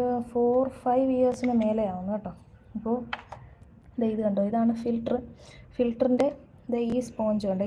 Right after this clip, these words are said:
ഈ സ്പോഞ്ച് ഇടയ്ക്കിടയ്ക്കൊക്കെ നമ്മൾ ചേഞ്ച് ചെയ്ത് കൊടുക്കണം. വാഷ് ചെയ്ത് നല്ല വൃത്തിയാക്കി കൊടുക്കണം. അപ്പോൾ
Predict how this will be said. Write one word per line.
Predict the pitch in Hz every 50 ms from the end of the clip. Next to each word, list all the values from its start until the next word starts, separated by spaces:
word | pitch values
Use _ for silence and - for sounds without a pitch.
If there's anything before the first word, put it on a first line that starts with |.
| 226
ഈ | 233 -
സ്പോഞ്ച് | - 247 240 247 254 254 254 269 - 240
ഇടയ്ക്കിടയ്ക്കൊക്കെ | 233 233 226 - 233 233 - 233 - 226 220
നമ്മൾ | 214 214 220 233 - -
ചേഞ്ച് | 262 254 262 269 262 233
ചെയ്ത് | 208 185 185 185
കൊടുക്കണം. | 185 190 185 190 196 202 202
വാഷ് | 214 220 226 226 - -
ചെയ്ത് | 247 247 247 233 226
നല്ല | 220 226 220 208
വൃത്തിയാക്കി | 202 - - - 233 214 220 - 202 -
കൊടുക്കണം. | 196 185 190 - 196 240 294 - - - - - - - - - - - - - - -
അപ്പോൾ | 233 240 247